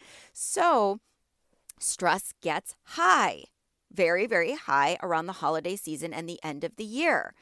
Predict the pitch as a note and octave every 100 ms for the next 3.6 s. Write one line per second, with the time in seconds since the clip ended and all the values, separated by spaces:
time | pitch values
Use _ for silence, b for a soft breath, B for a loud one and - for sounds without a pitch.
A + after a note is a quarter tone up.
0 | b b G3 G#3 F#3+ G#3 - - F#3+ G3+
1 | F#3+ G#3 F3+ F3+ F3+ - F3+ F3 D3 -
2 | D#3 F3 F3+ F#3 F3+ F#3 F3 F3+ G#3 G3+
3 | F3+ E3 E3 - D3+